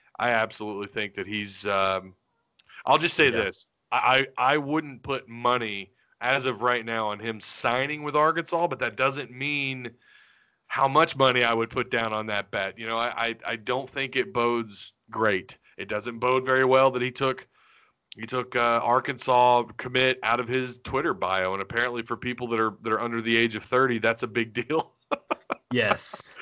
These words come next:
Speaker 2: Yes.
Speaker 1: So,
Speaker 2: Well, you're
Speaker 1: um,
Speaker 2: thirty-seven. You, you, you don't think it's, you, you think it's a big deal.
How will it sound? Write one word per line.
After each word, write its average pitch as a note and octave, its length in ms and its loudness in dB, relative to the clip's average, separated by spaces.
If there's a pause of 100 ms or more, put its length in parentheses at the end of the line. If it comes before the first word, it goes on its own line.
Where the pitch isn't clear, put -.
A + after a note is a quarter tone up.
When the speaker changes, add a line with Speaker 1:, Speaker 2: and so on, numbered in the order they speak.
(200)
Speaker 2:
Yes. G2+ 320 -12
Speaker 1:
So, D3 460 4
Speaker 2:
Well, F3 80 12
you're D#3+ 100 10
Speaker 1:
um, D#3+ 80 6
Speaker 2:
thirty-seven. D3+ 800 4
You, E3+ 160 -2
you, F#3 200 -2
you G3+ 340 -2 (260)
don't A#2+ 280 0
think G#2 200 -4
it's, - 380 -14
you, C#3+ 120 -4
you D3 200 2
think B2 260 -2
it's G2 160 -8
a G#2 60 -6
big F2+ 260 -6
deal. F#2 360 -2